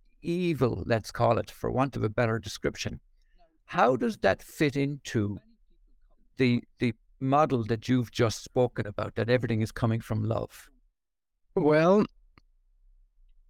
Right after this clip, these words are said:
Speaker 2: the sensation of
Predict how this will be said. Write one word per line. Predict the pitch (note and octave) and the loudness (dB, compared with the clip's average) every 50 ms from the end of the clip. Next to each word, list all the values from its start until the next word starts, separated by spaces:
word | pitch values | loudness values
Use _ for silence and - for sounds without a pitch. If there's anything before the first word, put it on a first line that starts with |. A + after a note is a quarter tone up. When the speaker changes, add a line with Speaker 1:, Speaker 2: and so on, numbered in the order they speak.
| _ _ | _ _
Speaker 2:
the | - D#3 C#3+ E3 F3 F3 F3 F3 E3+ E3 E3+ D#3+ - - _ _ _ _ _ _ - - _ | -12 -4 0 2 2 4 4 2 2 2 2 0 -2 -4 _ _ _ _ _ _ -20 -10 _
sensation | - F3 E3+ E3 D#3+ - - - G3+ G#3+ A3+ G#3 - - - G#3+ G#3+ G3 | -2 0 0 0 0 -2 -2 0 2 2 2 2 0 0 2 2 2 2
of | - F3 E3 E3+ E3+ E3 D#3+ | 2 0 0 0 -2 -2 -6